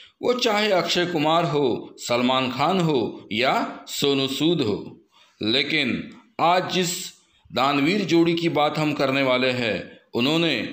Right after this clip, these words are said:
देहदान का संकल्प लेकर पूरी दुनिया के सामने एक मिसाल रखी है। हम बात कर रहे हैं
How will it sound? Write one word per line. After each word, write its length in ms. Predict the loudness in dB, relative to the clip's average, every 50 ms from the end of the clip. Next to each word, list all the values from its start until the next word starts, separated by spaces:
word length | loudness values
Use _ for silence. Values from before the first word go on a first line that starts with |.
| -12 -14 -14 -12
देहदान 640 | -6 -4 -2 -2 -2 -2 -2 0 0 0 0 0 0
का 140 | 0 0
संकल्प 460 | 0 0 -2 -2 -2 0 0 -2 0 0 0 0
लेकर 340 | 0 0 0 0 0 0 0 0 -2 -4 -6 -4
पूरी 200 | -2 -2 -2 -2
दुनिया 380 | 0 0 0 0 0 0 0
के 180 | -2 -2 -4 -4
सामने 440 | -2 -2 -2 0 2 2 2 0 0 -2 -4 -8 -10 -6 -4
एक 180 | -2 -2 -2 -2
मिसाल 440 | -4 -4 -4 -2 -2 -2 -2 0 0
रखी 280 | -2 -2 -4 -4 -4 -4
है। 280 | -4 -4 -6 -8 -10 -16 -20 -20 -18 -8 -4
हम 180 | -2 -2 0 0
बात 260 | 2 2 0 0 0 -2
कर 120 | -2 0
रहे 180 | 2 2 2 2
हैं 460 | 0 0 -2 -2 -2 -4 -8 -14 -14